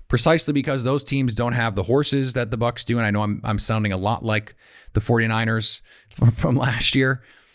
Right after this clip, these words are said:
but when you have a setback like that, it forces you to take stock of some things. And, and, you know, the Packers talked about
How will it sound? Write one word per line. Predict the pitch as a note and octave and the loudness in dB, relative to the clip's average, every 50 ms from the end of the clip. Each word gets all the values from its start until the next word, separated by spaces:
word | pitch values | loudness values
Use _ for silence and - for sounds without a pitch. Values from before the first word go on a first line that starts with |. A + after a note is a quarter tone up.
| _ _ _ _ _ _ _ | _ _ _ _ _ _ _
but | - G#2+ G2 C#3+ C#3+ C#3 C3+ - _ _ _ _ _ _ _ _ _ _ _ _ _ - _ _ _ _ | 0 2 4 4 4 2 0 -4 _ _ _ _ _ _ _ _ _ _ _ _ _ -20 _ _ _ _
when | - C3 C#3+ D#3+ D#3+ | 2 4 4 6 6
you | D#3 D#3 D3 C3 | 4 4 4 2
have | - - F3 E3 F3+ D3+ | 2 0 0 0 0 0
a | D3+ | 0
setback | - - - D3+ C#3+ - - B2 G#2+ F#2+ - - | -2 0 0 -2 -2 -2 -2 -2 -2 -2 -2 -2
like | F2+ E2 - | -6 -6 -6
that, | - - - - - - _ _ _ _ _ _ _ _ _ _ _ _ _ _ _ _ _ _ _ _ - - - - _ _ _ _ | -6 -10 -10 -10 -12 -16 _ _ _ _ _ _ _ _ _ _ _ _ _ _ _ _ _ _ _ _ -20 -20 -20 -20 _ _ _ _
it | - C3+ B2+ | 2 2 2
forces | - - D3 E3+ F3+ D#3 - E3+ D3+ B2+ B2 | 2 2 2 2 2 2 0 0 0 0 0
you | C#3+ C#3+ C#3 C#3 C3+ C3+ B2+ B2+ B2 B2 - _ | 0 2 2 2 2 2 2 0 0 -2 -6 _
to | - - C3 B2 A#2+ A#2 A#2 A#2 A2+ A2+ - | -2 0 2 2 2 2 2 2 0 0 -2
take | - - - C3+ B2 G#2+ | -4 -2 -2 -2 -2 0
stock | - - - - A2+ G2+ F#2+ D#2+ - - - - | -2 -2 0 0 0 0 0 -4 -8 -14 -6 -4
of | A2+ G2+ F#2 | -4 -4 -2
some | - G#2 G2 | 0 0 0
things. | F2 - G2 E2 E2 - - - | 0 0 -4 -6 -6 -8 -12 -8
And, | - A#2 A2 A2 G#2+ A2 | -4 -2 -2 -2 -4 -4
and, | - A2+ G#2+ G#2 G#2 G#2 G#2 G#2 G#2 G2+ F#2+ - - - - _ _ _ _ | -4 -2 -2 0 0 0 0 0 0 -2 -4 -6 -8 -10 -14 _ _ _ _
you | A#2 A2+ | 0 2
know, | G#2 G2 | 2 2
the | G2 | 2
Packers | - A#2+ A#2+ A#2 - A#2+ A2+ - | 2 0 0 -2 -2 -2 -4 -2
talked | - C3 A#2 A2+ - - | -2 -2 -2 -2 -2 -4
about | A2 G2+ G#2 G2+ G2 F2+ - | -2 -2 0 -2 -2 -4 -8